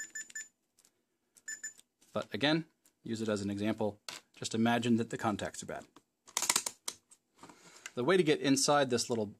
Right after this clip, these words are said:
black box is to find the two parts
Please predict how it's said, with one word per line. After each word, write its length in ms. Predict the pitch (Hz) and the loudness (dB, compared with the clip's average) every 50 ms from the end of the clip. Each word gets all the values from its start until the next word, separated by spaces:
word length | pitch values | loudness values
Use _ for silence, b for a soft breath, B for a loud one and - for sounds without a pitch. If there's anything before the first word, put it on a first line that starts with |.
| _ - | _ -2
black 320 | - 120 107 101 - - - | 2 2 2 2 0 -2 -4
box 520 | 110 104 101 - - - - - - - _ _ _ _ _ _ _ _ _ - b b b b b b b b _ - | -2 0 0 0 -2 -4 -8 -8 -8 -12 _ _ _ _ _ _ _ _ _ -20 b b b b b b b b _ -6
is 160 | 117 107 - | -4 -4 -2
to 120 | - 117 | -2 -4
find 500 | 117 - - 160 170 175 175 175 175 151 - | -4 0 2 4 6 6 6 4 2 0 0
the 240 | - 127 113 117 117 _ _ _ _ _ _ _ _ _ _ _ | 0 0 0 0 -4 _ _ _ _ _ _ _ _ _ _ _
two 240 | - - - 214 208 | -4 2 2 2 2
parts 760 | 208 - - - 196 - 120 113 - - - - - - - | 2 -2 -2 0 2 4 4 4 2 2 0 0 0 -2 -6